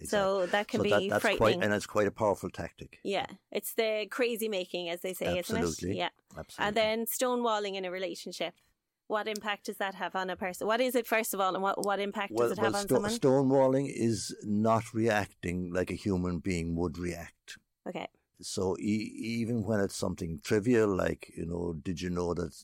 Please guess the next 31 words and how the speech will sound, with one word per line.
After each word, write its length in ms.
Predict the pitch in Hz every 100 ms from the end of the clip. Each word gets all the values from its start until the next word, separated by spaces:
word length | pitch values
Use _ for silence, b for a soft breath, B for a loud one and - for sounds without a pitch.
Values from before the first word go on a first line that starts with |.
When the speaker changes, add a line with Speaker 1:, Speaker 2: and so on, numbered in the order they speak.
| -
Speaker 2:
Johnny's 500 | 80 85 85 85 73 -
dog 360 | 85 80 73 -
died 300 | 82 80 85
yesterday?" 640 | 82 - - 82 80 80
And 220 | - 78 80
the 40 |
man 200 | 76 76
says, 240 | - 76
"Ah, 300 | 78 85 82 - _ _ _ _
that 200 | 90 82 -
bloody 260 | 80 76
dog." 380 | 82 80 76 - _ _
Speaker 1:
Yeah. 160 | 180 -
Speaker 2:
Right? 200 | 85 95 B B B B B -
But 160 | 90
worse 320 | 87 107 101 -
than 200 | 95 87
that, 260 | 85 82 - _ _ _ _ _
the 60 | 87
man 240 | 87 85
says 300 | - 90 78
nothing. 340 | 87 82 73 69 _ _ _ _ _ -
Speaker 1:
Okay. 260 | 180 - - _ -
Speaker 2:
Right? 220 | 85 104 _ _ _ _ -
And 220 | 87 80
then 500 | 87 87 87 - 80
the 120 | 85
woman 500 | 85 92 90 90 85
develops 720 | 78 80 101 92 90 - - -
certain 460 | - - 98 - 95
other 380 | 92 87 87